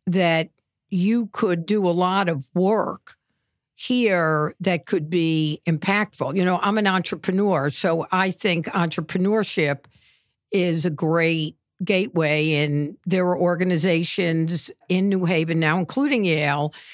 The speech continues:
that are beginning to pay attention to, okay, there are people with ideas and skills and opportunities for business. They need advisors. They need access to capital, which is a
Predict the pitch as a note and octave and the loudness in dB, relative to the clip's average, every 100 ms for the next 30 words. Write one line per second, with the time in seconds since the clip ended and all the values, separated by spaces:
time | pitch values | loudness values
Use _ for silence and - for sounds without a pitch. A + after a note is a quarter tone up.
0 | - - F#3 F3 F#3 F3 G#3+ A3 G3 - | -14 -2 0 0 -2 0 0 0 -2 -4
1 | F3 F#3+ D#3+ D#3 G#3 A#3+ B3 G3+ D#3+ D#3 | -4 -2 0 -2 -2 -2 -2 -2 0 -2
2 | - E3 D#3 D#3 D#3 D#3 _ _ _ _ | -2 0 2 0 -2 -6 _ _ _ _
3 | - G3 - E3+ E3 F#3+ F3+ F3 C#3 A3 | -4 -4 0 2 2 0 0 0 -2 -4
4 | F#3+ G#3 F#3+ F#3 F3+ D#3+ _ _ F3 E3 | -2 0 0 0 0 -2 _ _ -2 0
5 | E3 F3+ F3+ G3+ - D3+ - - F3+ F#3 | 0 2 2 0 -4 -4 -4 0 2 2
6 | G3+ F#3+ F3 D#3+ D#3+ D3+ - _ _ - | 0 -2 0 0 0 -4 -12 _ _ -4
7 | F#3+ G3+ F#3 G3+ F#3 F3 F3 E3 - D#3 | -2 -2 -2 -2 0 0 -2 -4 -4 -2
8 | E3+ D#3 - G#3+ G3 F3 D#3+ D#3+ D#3 D3 | 0 -2 -2 -4 -2 -2 0 0 -2 0
9 | D#3 D3 E3 D#3+ F#3+ F#3+ E3 D#3 D#3 D#3+ | 0 2 0 0 -2 -2 0 0 0 0
10 | D#3 - - D#3 C#3+ - _ _ - _ | 0 -2 -2 -2 -2 -8 _ _ -20 _
11 | - - A3+ A#3 A#3 F#3+ F#3 G#3 A3+ - | -12 -2 0 0 0 0 2 0 0 0
12 | A3 G3 A#3 _ - G#3 F#3+ F#3 | 0 0 -6 _ 0 2 2 0